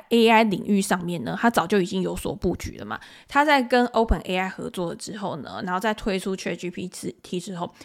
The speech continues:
等于是掀起了整个生成式A I的火花。那现在呢，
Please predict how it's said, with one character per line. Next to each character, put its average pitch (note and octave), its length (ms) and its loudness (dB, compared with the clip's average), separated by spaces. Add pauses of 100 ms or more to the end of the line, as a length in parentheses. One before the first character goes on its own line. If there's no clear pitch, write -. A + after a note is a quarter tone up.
(100)
等 F#3 120 2
于 G3 80 0
是 C4+ 140 -4
掀 C4 340 4
起 - 280 -4
了 - 60 -6
整 - 180 -8
个 C3+ 120 -8
生 A3+ 220 6
成 F3 180 2
式 G3 300 -4
A E3+ 160 0
I F3+ 140 -4
的 F3 120 -2
火 - 220 -8
花。 - 240 -2 (420)
那 F#4+ 160 4
现 E4 300 4
在 C#4 220 8
呢， G#3+ 260 8